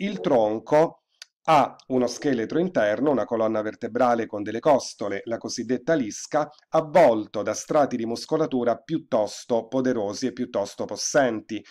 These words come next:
Quindi il nuoto di un pesce è dovuto alle contrazioni della muscolatura del tronco. Come detto, non ci sono gli arti, però ci sono queste pinne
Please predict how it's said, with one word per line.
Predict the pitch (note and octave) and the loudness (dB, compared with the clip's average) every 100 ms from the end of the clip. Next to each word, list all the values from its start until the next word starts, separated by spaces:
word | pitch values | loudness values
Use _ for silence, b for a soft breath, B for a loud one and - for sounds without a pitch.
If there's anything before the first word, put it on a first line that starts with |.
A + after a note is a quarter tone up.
| B B | B B
Quindi | - D#3+ B2+ | 2 4 4
il | B2+ | 4
nuoto | C#3 D3+ C3 A#2 | 4 4 4 0
di | |
un | C#3 | -2
pesce | C#3 G#2 F#2+ - A#2 A2+ | -2 -6 -6 -4 -4 -4
è | C#3+ | -6
dovuto | C3 C3+ A2 G#2+ B2 A#2 - | -2 -2 -4 -2 0 -2 0
alle | C3+ A#2+ A2 - | 0 0 -4 -4
contrazioni | D3+ C3 C3 D#3 - B2+ G#2+ G#2 A2 - | -2 -2 -2 -6 -4 -2 -2 -2 -4 -6
della | C3+ B2+ | -2 0
muscolatura | A#2+ A#2 C#3 B2+ A#2+ G#2 | 0 -4 -2 -2 -2 -6
del | G#2 G2+ - | -6 -8 -8
tronco. | G2+ F#2+ G2 A2+ G#2 - _ _ _ b b b b b | -4 -4 -4 -2 -2 -4 _ _ _ b b b b b
Come | - D3+ C#3+ | 0 2 4
detto, | D3 C3+ B2+ | 2 2 2
non | C3 D#3 | 4 2
ci | - C3+ | 0 -2
sono | B2+ B2+ | 0 2
gli | E3 C#3 | 2 2
arti, | G2 F2+ G2 - E3 | 2 0 -6 -4 -4
però | E3+ D#3+ - | 0 0 0
ci | - | -4
sono | C3+ E3 C3+ | 0 2 2
queste | C3+ B2+ C#3 C3+ | -2 -4 -6 -2
pinne | D3+ A#2 A2 G#2+ G#2+ | -2 0 -2 -2 -6